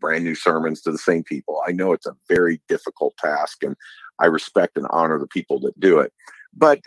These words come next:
you know, if you say, "Why am I not growing? Why are things not working? Why is my church struggling?"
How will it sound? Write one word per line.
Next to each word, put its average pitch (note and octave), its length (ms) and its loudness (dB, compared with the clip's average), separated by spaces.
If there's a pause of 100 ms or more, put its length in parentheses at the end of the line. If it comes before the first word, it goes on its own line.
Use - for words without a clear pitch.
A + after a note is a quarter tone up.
you E3+ 160 0
know, B2+ 240 4
if A2 200 0
you A2+ 200 -4
say, B2 280 2
"Why B2 720 4
am G2+ 220 -8
I F#2+ 200 -10
not F2+ 380 -10 (380)
growing? F#2 480 -2
Why F2 120 -6
are F#2+ 120 -4
things F2+ 300 -12
not F2 180 -4
working? E2+ 420 -2
Why E2 140 -2
is - 120 -2
my F2 100 -2
church - 300 -4
struggling?" E2+ 420 -2